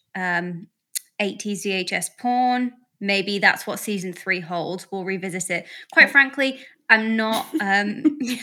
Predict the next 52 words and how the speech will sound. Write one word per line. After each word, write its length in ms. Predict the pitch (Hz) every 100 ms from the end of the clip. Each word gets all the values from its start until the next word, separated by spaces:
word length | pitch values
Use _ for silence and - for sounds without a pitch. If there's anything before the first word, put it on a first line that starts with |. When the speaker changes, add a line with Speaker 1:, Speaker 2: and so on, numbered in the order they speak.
| - 208 - _ -
Speaker 1:
<laughs> 420 | - - - -
I'm 140 | 330 339
not 240 | 381 320
upset, 520 | 320 - - 226 226 214
though, 180 | 226 226
that 80 | 226
we've 140 | 226
had 180 | 220 -
to 80 | 226
shift 260 | - 226 226
around 200 | 208 208
the 60 |
format 460 | 208 240 254 285 269
because 400 | 220 - 208 208
I 40 | 254
Speaker 2:
This 80 |
is 40 | -
Speaker 1:
think 120 | 220 -
we 140 | 190 208
Speaker 2:
fun. 60 |
Speaker 1:
needed 260 | 220 220 226
a 60 | 240
break. 420 | 220 202 294 359 269
This 140 | -
Speaker 2:
Yeah. 180 | - 320
Speaker 1:
is 140 | 302
super 240 | 294 285 277
fun, 260 | 233 214 202
and 140 | 208
we 140 | 214 220
needed 300 | 226 214 202
a 40 |
break 320 | - 190 185 -
from 140 | 196
those 180 | 196 170
videos 420 | 190 180 180 180 180
because 240 | 180 175
I 80 | 175
think 320 | - 202 170 _ -
towards 440 | 220 190 196 196
the 140 | 208 190
end, 320 | 196 247 262 - - -
you 160 | 214 214
can 160 | 214 196
sense 320 | 180 160 -
that 80 | -
we're 80 | 185
getting 280 | 170 175 170
a 40 |
bit 160 | 165 170
of, 100 | 165
like, 320 | - - -